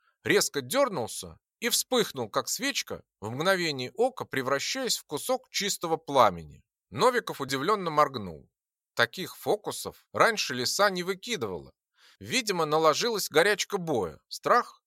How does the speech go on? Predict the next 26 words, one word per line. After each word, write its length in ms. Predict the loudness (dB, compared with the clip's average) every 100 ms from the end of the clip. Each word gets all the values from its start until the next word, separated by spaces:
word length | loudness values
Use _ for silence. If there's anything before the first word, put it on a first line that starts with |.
| _
и 80 | -10
вплеснувшийся 840 | -4 -4 -2 -4 -4 -6 -4 -6
в 80 | -6
кровь 340 | -4 -4 -4 -2
адреналин, 760 | 0 2 2 2 0 -4 -10 -18 _ -4
разгоняя 500 | -2 2 2 2 0
обычную 640 | 2 0 0 -6 -8 -6
силу 480 | -4 -4 -4 -6 -10 _
до 200 | -2 0
небывалых 680 | 0 -2 4 4 4 0 -8
величин. 560 | -6 -4 -6 -8 -14 _ _ _ _ _ _ _
Она 240 | -2 0 -2
буквально 560 | -4 -4 0 2 0
сожгла 540 | 0 2 2 2 4 4
его 260 | 2 -2
взглядом, 680 | -2 -2 4 4 4 -2 -18 _ _ _ _ _
и 120 | -6 -2
на 180 | 0
это 320 | 0 -2 -6 -6
потребовалось 760 | -2 -2 0 0 0 -4 -4 -6
всего 380 | -6 -4 -2 -4
пару 320 | 2 4 4
секунд. 600 | 0 -8 -8 -8 -10 _ _ _ _ _ _ _
Сгоревший 640 | -6 0 0 0 -4 -6
заживо 440 | 0 0 0 -2 -2
водитель 600 | -4 -4 -10 -10 -12